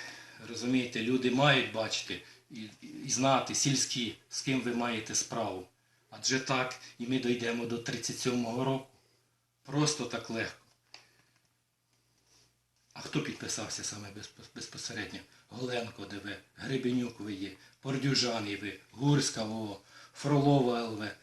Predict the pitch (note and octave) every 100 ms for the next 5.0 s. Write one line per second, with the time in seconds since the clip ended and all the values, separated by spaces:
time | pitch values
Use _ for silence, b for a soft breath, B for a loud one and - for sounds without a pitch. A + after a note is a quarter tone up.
0 | b b - C#3+ C#3+ D3 C3 - A#2 G#2+
1 | G#2+ - b b B2+ D3+ D3 C#3 B2+ -
2 | A#2 A2 G2+ G2+ - C#3+ D3 D3+ - D3
3 | B2 - - A#2 - - B B B -
4 | B2+ D3+ C3 C3+ A#2+ - A2+ G#2+ G2+